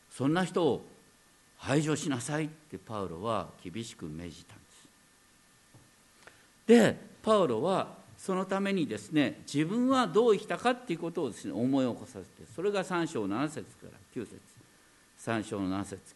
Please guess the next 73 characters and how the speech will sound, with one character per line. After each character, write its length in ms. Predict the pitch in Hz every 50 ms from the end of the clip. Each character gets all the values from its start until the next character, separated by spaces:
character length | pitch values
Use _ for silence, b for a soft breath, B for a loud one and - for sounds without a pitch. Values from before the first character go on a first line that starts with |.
| _ -
九 160 | - 98 90
節。 140 | - - - - - - - - _ _ _ _ _ _ _ _ _ _ _ _ _ _ _ b b b b b b b b b b b b b b b _ _ -
「あ 100 | - 143
な 140 | 185 220 220
た 80 | 254
方 220 | 240 247 233 226 214
の 120 | 190 180
と 120 | - - 156
こ 140 | 170 165
ろ 40 | 160
で 80 | 151 131
私 340 | 127 143 147 - 208 196 -
た 120 | 190 -
ち 100 | - 151
は 80 | 131 123
締 200 | - - 170 160
ま 140 | 190 208
り 100 | 226 233
の 140 | 233 233 220
な 140 | 214 220 214
い 60 | 175
こ 100 | - 156
と 100 | - 147
は 80 | 131 123
し 160 | 120 - 151
な 120 | 160 170
か 120 | 131 - 143
っ 40 | - - -
た 100 | 117 110
し、 260 | - - 131 120 113 B B B B B B
人 240 | - - - 214 208
の 100 | 202 190
パ 180 | 196 190 190
ン 140 | 165 143 117
を 80 | 104 104
た 160 | - 170 190
だ 120 | 196 156
で 100 | 113 92 -
食 120 | - 104 101
べ 80 | 139 147
る 80 | 135 -
こ 100 | - 104
と 120 | - 107
も 140 | 107 104 87
し 140 | - - 98
ま 120 | 95 92
せ 120 | 95 - 104
ん 100 | 92 90
で 100 | - -
し 100 | - -
た。 80 | - - - _ _ b b b b b b b b b b b b _ _ _
か 200 | - 185 208 214
え 40 |
っ 40 | 202
て 120 | 202 196 170
あ 80 | 175
な 120 | 185 202 196
た 100 | 208 190
方 220 | 202 202 202 180
の 140 | 170 156 131
誰 320 | 110 135 147 208 240 254
に 100 | 240 214
も 100 | 165 139
負 120 | 123 - -
担 220 | 185 196 202 190
を 60 | 170
か 160 | 147 - 156
け 100 | 151 196
ま 140 | 190 190 170
い 80 | 139 110
と 100 | - 95
し 100 | - -
て、 220 | - 175 226 294